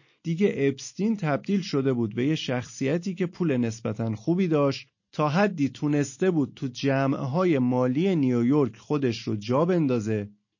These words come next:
تونسته بود ارتباط با زنها رو تا حدی برقرار کنه، اما هنوز به طور جدی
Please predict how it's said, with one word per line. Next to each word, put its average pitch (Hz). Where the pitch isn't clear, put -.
تونسته 156
بود 156
ارتباط 139
با 131
زنها 123
رو 139
تا 135
حدی 151
برقرار 127
کنه، 123
اما 185
هنوز 156
به 117
طور 120
جدی 151